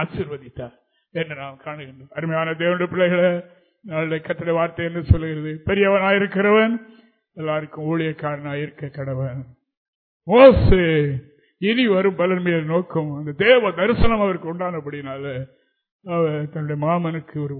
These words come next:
ஊழியக்காரனாக மாறி தன்னுடைய மந்தையின் ஆடுகளை மேய்த்தார். ஆனபடினால கர்த்தர் அவரை அந்த ஆடு மேய்க்கும் போதே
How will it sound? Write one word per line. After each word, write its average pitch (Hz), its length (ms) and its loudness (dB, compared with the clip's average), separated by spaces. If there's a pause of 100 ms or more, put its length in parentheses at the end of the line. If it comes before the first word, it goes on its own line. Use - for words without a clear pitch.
ஊழியக்காரனாக 156 680 0 (100)
மாறி 147 320 -4 (600)
தன்னுடைய 147 180 -10
மந்தையின் 165 420 -2
ஆடுகளை 156 400 2 (220)
மேய்த்தார். 135 500 -4 (600)
ஆனபடினால 185 640 2
கர்த்தர் 180 440 0
அவரை 165 280 0 (500)
அந்த 165 160 -10
ஆடு 226 240 4
மேய்க்கும் 226 460 2
போதே 240 240 12